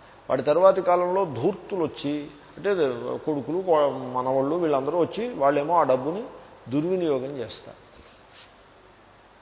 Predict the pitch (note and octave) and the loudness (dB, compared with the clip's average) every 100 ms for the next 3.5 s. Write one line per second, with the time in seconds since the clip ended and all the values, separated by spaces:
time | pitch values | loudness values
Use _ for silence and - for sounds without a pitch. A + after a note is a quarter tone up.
0 | - - - - - - C#3 D3 E3 F3+ | -20 -20 -20 -20 -8 -6 -4 -2 0 -2
1 | F3+ F3+ G3+ F#3 D#3+ C3+ A2 - - - | -2 -4 -2 0 0 -2 -4 -8 -18 -20
2 | - - - - F#3 A3 G3+ F#3+ F#3 F#3 | -20 -20 -20 -8 -2 -2 -2 -4 -2 0
3 | C#3 A2+ G#2+ C#3+ | 2 2 0 -6